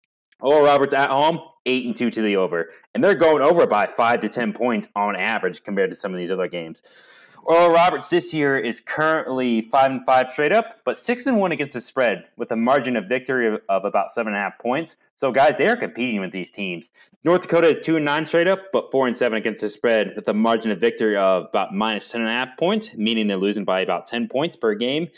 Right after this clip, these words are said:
The reason why I asked you that question originally, Sleepy, was North Dakota's first conference game of the year, they've played three conference games so far, was University of Missouri, Kansas City. The reason why I brought up that pace question was U M K C,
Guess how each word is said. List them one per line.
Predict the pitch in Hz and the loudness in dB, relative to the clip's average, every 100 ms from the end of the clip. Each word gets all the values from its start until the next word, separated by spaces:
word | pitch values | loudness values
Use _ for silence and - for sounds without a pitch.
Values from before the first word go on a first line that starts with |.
| - | -4
The | 139 | 0
reason | 147 233 277 254 175 | 2 2 2 2 2
why | 165 165 | 2 4
I | 165 | 2
asked | 143 139 139 139 | 2 2 0 0
you | |
that | 123 107 | -2 0
question | 131 117 117 | 0 0 0
originally, | 117 110 101 | 0 0 -2
Sleepy, | 107 104 101 | -2 -2 -2
was | 95 98 98 - 113 | 0 2 0 -4 -4
North | 123 240 240 | 2 2 2
Dakota's | 214 170 170 165 151 | -4 2 4 4 2
first | - - 165 190 - - | 0 2 4 4 -2 -14
conference | - 147 123 117 | -6 -6 -6 -6
game | 127 120 | -2 2
of | 117 104 | 2 2
the | 107 | 0
year, | 104 101 98 98 - | 0 2 0 -2 -2
they've | 107 - | -4 0
played | 131 117 | -2 0
three | 120 | -2
conference | 113 113 92 | -2 -4 -4
games | - 101 101 | -6 -6 -4
so | 95 | -4
far, | 101 95 92 95 _ _ _ | 0 0 0 -2 _ _ _
was | 123 135 110 | 2 2 2
University | 120 180 214 156 180 180 165 | 0 2 2 2 0 0 -2
of | 147 | 0
Missouri, | 127 120 123 127 | 0 2 2 0
Kansas | - 117 104 95 - | -2 -4 -2 -4 -2
City. | 104 90 82 - _ _ - | -2 -2 -4 -10 _ _ -4
The | 131 | 0
reason | 185 196 196 | 2 2 0
why | 165 | 0
I | 143 | 0
brought | 131 131 | 2 2
up | 123 | 2
that | 110 101 | -2 -2
pace | - 220 139 - | -2 -2 -2 -2
question | 120 113 120 | 0 0 0
was | 110 110 104 | 2 2 2
U | 92 151 | 0 2
M | 180 143 | 2 0
K | - 139 | -2 -2
C, | 107 - 139 160 - | -4 -4 -2 -2 -4